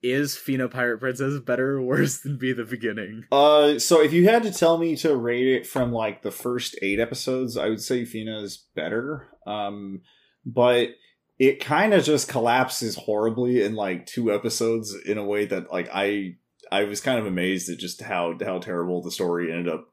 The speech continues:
Speaker 2: getting in, like, just such a short amount of time that
Speaker 1: Yeah.
Speaker 2: I would say that, like,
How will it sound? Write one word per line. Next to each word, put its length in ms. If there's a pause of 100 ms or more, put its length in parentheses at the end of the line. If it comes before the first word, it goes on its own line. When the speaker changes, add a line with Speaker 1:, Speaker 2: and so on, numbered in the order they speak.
Speaker 2:
getting 500
in, 140
like, 240
just 220
such 200
a 60
short 580
amount 280
of 80
time 600 (480)
that 560
Speaker 1:
Yeah. 40 (340)
Speaker 2:
I 120
would 120
say 220
that, 200
like, 300